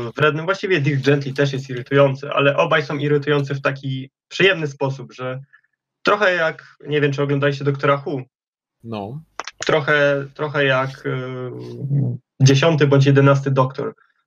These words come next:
Speaker 1: że są irytujący, bardzo cię denerwuje ich sposób zachowania, ale też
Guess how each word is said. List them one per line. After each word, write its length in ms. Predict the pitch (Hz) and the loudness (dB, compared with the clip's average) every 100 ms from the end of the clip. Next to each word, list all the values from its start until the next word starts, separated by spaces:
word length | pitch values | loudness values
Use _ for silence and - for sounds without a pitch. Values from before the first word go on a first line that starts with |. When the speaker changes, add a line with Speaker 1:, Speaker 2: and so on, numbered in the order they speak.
| _ | _
Speaker 1:
że 300 | 143 127 127 | 2 6 6
są 240 | 135 170 147 | 4 4 4
irytujący, 800 | 160 165 139 160 202 208 190 | 6 4 6 6 6 4 0
bardzo 300 | 175 156 143 | 2 2 2
cię 140 | 139 147 | -4 -2
denerwuje 520 | 143 143 143 139 143 | 0 0 0 0 0
ich 60 | 139 | -2
sposób 300 | 147 143 135 | -2 -2 0
zachowania, 540 | 135 131 165 220 196 | 2 4 4 4 4
ale 220 | 151 151 | 4 2
też 400 | 143 147 139 - | 2 -2 -2 -14